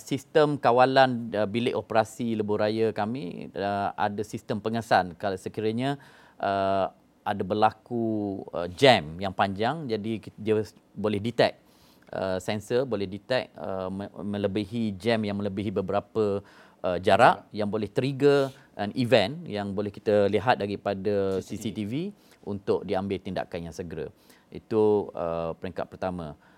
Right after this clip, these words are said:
Speaker 1: Dan juga of course, uh, kita punya peronda,
Speaker 2: Hmm.
Speaker 1: uh, dua puluh empat jam dan kita juga, uh, ada apps, eh, uh, apps, uh,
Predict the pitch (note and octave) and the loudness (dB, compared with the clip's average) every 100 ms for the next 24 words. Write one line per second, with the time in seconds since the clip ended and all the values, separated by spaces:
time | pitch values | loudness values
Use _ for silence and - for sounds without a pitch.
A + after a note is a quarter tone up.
0 | _ F#2 F#2 F#2+ G#2 G2+ - A#2 G#2+ - | _ -8 -6 0 2 2 2 0 0 -4
1 | G2+ E2+ F2+ F2+ - F#2+ F2 G2 G2+ G2+ | -4 -4 -8 -8 -6 -8 -6 -4 0 4
2 | C#3 G3+ _ - - F2+ F2+ F2+ - G2+ | 4 2 _ -20 -6 -2 -2 -2 -6 -4
3 | F#2+ E2+ G2+ D3+ B2 A2+ C#3 - D3+ C3 | -4 -2 0 0 0 -2 -6 -2 -2 -2
4 | C#3 F#3 G3 F#3 D3 A2 - G#2 A2 G#2 | -2 2 4 6 4 4 2 2 4 2
5 | - G#2+ A2+ B2 B2+ B2 A#2 A2+ A2+ _ | 2 0 2 2 4 4 4 0 -6 _
6 | _ _ _ C#3+ G#2+ - B2+ F#3+ - G#2 | _ _ _ 8 8 0 -10 -8 -2 0
7 | G2+ G2 - G#2+ - - G2+ | 0 -2 -2 -2 -2 -4 -4